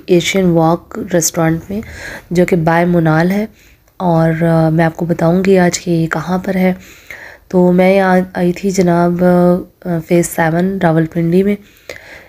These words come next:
यहाँ पर मुझे करवानी थी reservation और, अ, इसमें, इस रेस्टोरेंट में मैं आई हूँ पहली मर्तबा। तो ये मैं आपको इसका view दिखा देती हूँ। ये sitting area है सारा, डाइनिंग एरिया।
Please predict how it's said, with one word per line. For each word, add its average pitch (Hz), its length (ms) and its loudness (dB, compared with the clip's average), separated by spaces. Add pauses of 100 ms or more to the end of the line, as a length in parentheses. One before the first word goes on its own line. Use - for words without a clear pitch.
(160)
यहाँ 185 400 0
पर 190 120 0
मुझे 180 260 2
करवानी 170 440 0
थी 180 40 0
reservation 165 680 0 (120)
और, 165 380 0
अ, 170 200 2 (760)
इसमें, 226 580 2
इस - 320 -2
रेस्टोरेंट 208 600 0
में 208 80 2
मैं 196 160 2
आई 190 220 2
हूँ 214 80 0
पहली 180 240 0
मर्तबा। 185 440 0 (420)
तो 180 320 4
ये 190 340 4
मैं 196 160 0
आपको 185 260 0
इसका 185 220 -4
view 180 260 2
दिखा 185 360 0
देती 175 300 -4
हूँ। 196 100 -8 (1120)
ये 196 160 4
sitting 220 360 2
area 220 340 4
है 214 160 0
सारा, 196 500 2 (460)
डाइनिंग 180 560 2
एरिया। 190 480 2